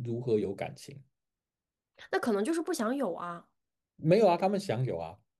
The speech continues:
Speaker 2: 我不，这个就是不重要，这个是取舍。就是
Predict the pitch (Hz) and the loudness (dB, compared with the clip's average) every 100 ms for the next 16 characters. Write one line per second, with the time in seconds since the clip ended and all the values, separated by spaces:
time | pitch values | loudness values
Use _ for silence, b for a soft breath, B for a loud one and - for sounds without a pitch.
0 | _ _ _ 254 311 359 - - - 392 | _ _ _ -2 0 2 0 -4 0 4
1 | 339 339 330 247 196 370 320 226 160 277 | 4 2 0 -2 -2 2 4 4 2 -2
2 | 285 285 - 190 254 - 190 123 - _ | -4 -4 -4 -2 -2 0 -2 -4 -8 _
3 | b b 330 339 | b b -2 0